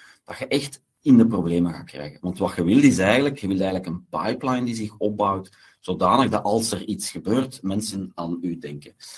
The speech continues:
En ik heb nooit het effect van personal brand, ik werd dan veel gevraagd voor keynotes en van alles, en, en, maar ik was ook al heel veel aan die kar aan het trekken.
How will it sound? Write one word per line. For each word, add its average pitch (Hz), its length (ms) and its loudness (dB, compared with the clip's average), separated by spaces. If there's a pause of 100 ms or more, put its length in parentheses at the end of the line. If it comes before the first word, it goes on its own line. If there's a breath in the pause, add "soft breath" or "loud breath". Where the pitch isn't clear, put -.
(180 loud breath)
En 127 140 4
ik - 120 4
heb - 200 0
nooit 170 360 4
het - 160 -8
effect - 300 -4
van 165 160 -2
personal 147 340 2
brand, 127 280 0
ik - 80 -12
werd 101 160 -4
dan 90 120 -10
veel 87 140 -4
gevraagd 92 320 -6
voor - 140 -20
keynotes 143 500 -4
en 127 80 0
van 110 160 0
alles, 139 280 4
en, 110 140 2
en, 107 180 0
maar - 360 -12
ik 117 60 0
was 143 120 2
ook 165 140 -2
al 143 100 0
heel 151 180 6
veel 165 120 -2
aan 143 80 0
die 113 120 0
kar 110 180 -8
aan 104 100 -8
het 92 80 -12
trekken. - 260 -20